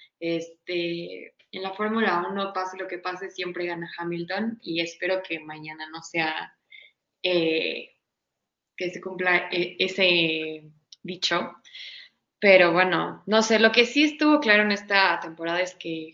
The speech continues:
Hamilton y Verstappen estaban en otra liga totalmente. O sea, ganarles por tanto tiempo de verdad sí está cañón. Incluso, o sea, Bottas y, y a Checo tenían el mismo coche, ¿no?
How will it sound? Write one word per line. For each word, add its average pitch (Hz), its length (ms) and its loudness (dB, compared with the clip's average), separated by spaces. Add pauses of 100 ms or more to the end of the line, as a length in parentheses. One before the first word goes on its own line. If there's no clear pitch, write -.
(120)
Hamilton 165 520 -8
y 160 140 -10
Verstappen 170 560 -6
estaban 165 380 -4
en 156 120 -6
otra 156 260 -6
liga 156 240 -2
totalmente. 165 540 -8
O - 60 -8
sea, - 240 -6 (360)
ganarles 214 440 2
por - 240 -8
tanto 180 300 -6
tiempo 175 340 -4
de 175 100 2
verdad 165 300 -8
sí 175 160 -12
está 175 220 -10
cañón. 175 440 -2
Incluso, 180 800 -2 (220)
o 185 100 -12
sea, 185 220 -2
Bottas 196 480 0
y, 165 400 -8 (520)
y 226 100 6
a 214 40 8
Checo 262 240 6
tenían 226 260 6
el 226 60 4
mismo 220 240 2
coche, 214 320 -4
¿no? 175 380 -6